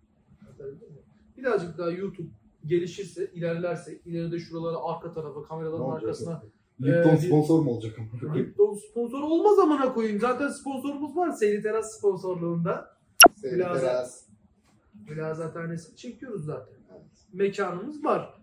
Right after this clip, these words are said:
Speaker 1: Ama
Speaker 3: Bazılarda
Speaker 1: aynı zamanda
Speaker 3: işsizlik kafe deneyi.
Speaker 1: Seyri Teras.
Speaker 2: Dokuzuncu katta başka kafe bulamazsınız.
Speaker 1: Seyri Teras. Yani
Speaker 2: Bunu
Speaker 1: ama
Speaker 2: da
Speaker 1: şu
Speaker 2: manzaralı.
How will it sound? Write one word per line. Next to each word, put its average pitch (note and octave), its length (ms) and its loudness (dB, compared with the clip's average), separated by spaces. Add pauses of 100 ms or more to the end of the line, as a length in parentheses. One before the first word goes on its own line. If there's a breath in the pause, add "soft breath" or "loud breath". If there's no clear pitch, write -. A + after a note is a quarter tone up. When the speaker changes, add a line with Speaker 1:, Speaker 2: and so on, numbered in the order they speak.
(160)
Speaker 1:
Ama G#3 160 -2
Speaker 3:
Bazılarda E3 320 8
Speaker 1:
aynı E3 140 10
zamanda F3 100 2 (100)
Speaker 3:
işsizlik - 340 -8
kafe D#3 260 -6
deneyi. A2 280 -10 (760)
Speaker 1:
Seyri D#3 240 2
Teras. D#3+ 440 -10
Speaker 2:
Dokuzuncu A2 420 -6
katta A#2 240 -4
başka A2 280 -6
kafe G#2+ 220 -12
bulamazsınız. - 500 -14 (240)
Speaker 1:
Seyri C#3 300 -8
Teras. C#3 380 -12 (520 soft breath)
Yani F3 340 -4
Speaker 2:
Bunu B2 120 2
Speaker 1:
ama C3 100 6
Speaker 2:
da B2 40 4
Speaker 1:
şu A#2+ 60 4
Speaker 2:
manzaralı. G#2 500 -2